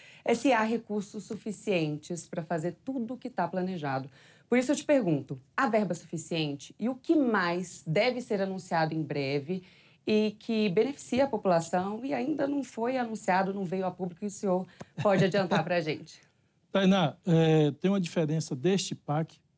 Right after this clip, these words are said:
Speaker 2: com um dos outros anos onde o presidente lançou o pac um e o pac dois.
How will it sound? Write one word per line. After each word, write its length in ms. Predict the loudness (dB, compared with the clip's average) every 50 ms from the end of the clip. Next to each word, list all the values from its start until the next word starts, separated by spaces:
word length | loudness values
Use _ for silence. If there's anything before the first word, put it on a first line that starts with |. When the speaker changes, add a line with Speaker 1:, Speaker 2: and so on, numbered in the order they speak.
| _ _ _ _ _ _ _ _
Speaker 2:
com 380 | _ 0 2 4 4 4 4 2
um 20 |
dos 480 | 2 4 4 4 4 2 0 -6 -12 -16 -18 _ _ _ _ _
outros 520 | 4 4 4 4 4 4 4 4 4 4
anos 520 | 4 4 4 4 2 2 0 -4 -10 -14 -6 0
onde 220 | 2 2 4 2
o 20 |
presidente 840 | 2 2 2 2 4 2 2 2 2 2 2 2 0 0 0 2 4 6
lançou 400 | 6 6 4 2 2 2 2 2
o 20 |
pac 340 | 2 0 -2 -2 0 2 4
um 100 | 4 6
e 20 |
o 80 | 4 4
pac 280 | 2 0 0 0 -2
dois. 360 | -2 -2 -2 -2 -4 -8 -14